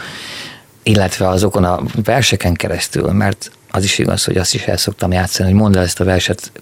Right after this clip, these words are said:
oké, hogy megtanultad úgy, ahogy, de hogy, ö, dühből, félelemből, vidámságból, hogy lássam, hogy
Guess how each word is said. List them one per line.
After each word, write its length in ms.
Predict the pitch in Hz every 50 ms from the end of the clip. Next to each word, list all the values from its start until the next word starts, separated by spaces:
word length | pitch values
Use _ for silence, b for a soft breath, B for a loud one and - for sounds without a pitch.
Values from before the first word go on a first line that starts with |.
| - - -
oké, 260 | - - 98 - - 95
hogy 140 | 92 92
megtanultad 540 | 104 104 90 - - 92 92 92 87 - 92
úgy, 180 | 92 98 95 92
ahogy, 280 | 87 92 92 98 107 107 - B B B B B B
de 140 | B 127 110
hogy, 260 | - - 95 90 95
ö, 180 | 104 98 95 95 95 95 - B B B B B
dühből, 580 | - 104 101 98 104 98 92 95 92 95 95 - - - - - - - - - - -
félelemből, 720 | - - 101 95 95 90 90 90 90 92 95 92 92 95
vidámságból, 800 | 92 101 101 98 95 92 90 - - 98 92 90 92 98 98 98
hogy 200 | 95 101 107 110
lássam, 460 | - 113 101 90 - - - 101 95
hogy 220 | 92 95 98 98